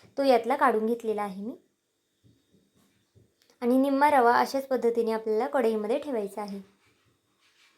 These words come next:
आता आपल्याला एक दहा वाली डेअरी मिल्क असते ना, ती घ्यायची आहे. डेअरी मिल्क आपण मेल्ट करून घ्यायची आहे.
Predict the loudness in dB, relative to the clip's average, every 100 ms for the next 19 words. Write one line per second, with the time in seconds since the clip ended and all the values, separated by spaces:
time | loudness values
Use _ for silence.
0 | _ _ _ _ _ _ _ _ -20 -2
1 | 2 6 6 4 0 0 4 4 4 2
2 | 0 2 2 2 0 0 0 -4 -4 -6
3 | -4 -6 -4 -6 -6 -6 -4 -6 -6 -12
4 | _ _ _ _ _ _ _ _ _ _
5 | 2 4 4 0 -4 -2 0 0 -2 -6
6 | 0 2 2 2 -2 0 -2 -2 -2 -4